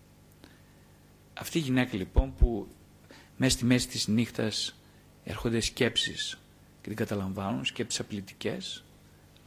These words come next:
δεν μπορεί να τις ελέγξει, δεν έχει καμία πρόσβαση σε αυτές,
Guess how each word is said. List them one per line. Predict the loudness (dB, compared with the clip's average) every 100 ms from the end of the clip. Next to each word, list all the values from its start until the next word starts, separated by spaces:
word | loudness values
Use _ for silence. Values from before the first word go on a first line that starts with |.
| -20 -14
δεν | -4 -2
μπορεί | 0 0
να | -2
τις | -2
ελέγξει, | -2 -2 -4 -6 -4
δεν | -4
έχει | -2
καμία | -2 -2
πρόσβαση | -4 -8 -8
σε | -10
αυτές, | -10 -12 -12 -16